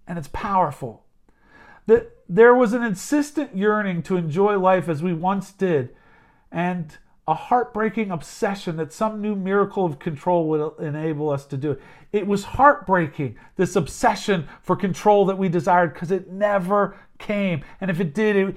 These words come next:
it, it, it, it was short-lived at best. There is an obsession that somehow, someday, we will beat the game. It just doesn't happen unless we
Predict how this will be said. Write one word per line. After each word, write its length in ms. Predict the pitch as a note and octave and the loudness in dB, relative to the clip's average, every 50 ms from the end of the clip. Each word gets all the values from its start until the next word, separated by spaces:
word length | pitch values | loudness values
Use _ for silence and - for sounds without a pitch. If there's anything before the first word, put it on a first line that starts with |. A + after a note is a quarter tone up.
| - - - | -10 -14 -4
it, 220 | - G3 G3 G3 - | -2 -2 -2 -2 -2
it, 260 | A3 G3+ G3 - - _ | -2 -2 -2 -4 -8 _
it, 200 | - F#3+ F#3 - | -2 -2 0 0
it 140 | G#3 F#3+ F#3 | -2 0 0
was 160 | F3 D#3+ - | 0 0 0
short-lived 680 | - - G#3 F#3+ G#3 G3+ G3+ F#3+ F#3+ F3+ E3+ C#3+ - - - | 0 2 2 2 2 2 0 0 2 2 0 -2 -4 -8 -4
at 220 | D3+ C#3+ C#3+ - - | -4 -4 -4 -4 -4
best. 480 | D#3 C#3 B2+ B2 - - - - - - - _ _ _ _ _ - - - - - - - | -4 -4 -4 -6 -10 -14 -20 -20 -20 -20 -20 _ _ _ _ _ -20 -20 -20 -20 -20 -4 6
There 180 | G#3+ A3 A#3 B3 | 10 10 10 10
is 120 | A#3 G#3 | 8 4
an 100 | B3 A#3 | 2 2
obsession 580 | A#3 F#3 - - - C4+ B3 B3 B3 - A#3 A3 | 0 -2 -4 -4 2 4 4 4 2 -2 -4 -4
that 140 | A3 F#3 - | -4 -4 -6
somehow, 560 | - - - C#4 C#4+ C#4 B3+ C4 C4 C4 C4 | -4 2 4 4 4 6 4 2 2 4 2
someday, 720 | A#3+ B3 - C#4+ C4+ C4+ C4 B3 C4 B3+ B3+ A#3 - - - - - | 2 0 0 0 0 0 0 2 4 4 6 4 2 0 -8 -14 -6
we 260 | F#3+ F#3 A#3+ C4 C4+ C#4 | 0 4 4 6 6 6
will 200 | C4 C4 B3+ F#3 | 6 4 2 2
beat 440 | - - A#3 A#3+ B3+ B3 - - - - | 2 2 2 2 2 0 -2 -6 -16 -2
the 120 | - G3+ G3 | 0 0 0
game. 520 | D#3+ G#3 G3+ G3+ F#3+ F3 D3 A2+ F#2+ G2 - _ _ _ _ _ _ _ _ _ _ _ _ _ _ _ _ _ _ - | 2 0 0 0 0 -2 -4 -6 -10 -14 -20 _ _ _ _ _ _ _ _ _ _ _ _ _ _ _ _ _ _ -4
It 180 | F3 D#3 F3 | -4 -4 -4
just 480 | - - G#3+ G3+ F#3+ G3 - - _ _ | -2 2 4 4 4 2 -4 -12 _ _
doesn't 300 | G#3 G3 F#3 D3+ F3+ D#3 | 2 2 2 2 0 -6
happen 500 | D#3 E3 F#3 F3+ F3 - - C#3+ B2+ A2+ - - _ _ _ _ | -6 -6 -4 -4 -4 -4 -4 -6 -6 -6 -12 -20 _ _ _ _
unless 480 | - D3 D3 D#3 E3+ E3+ E3+ E3+ - - | -8 -6 -2 2 4 2 2 2 -4 -4
we 340 | E3+ F3 E3 D#3 C3+ - | -2 -2 0 -2 -4 -6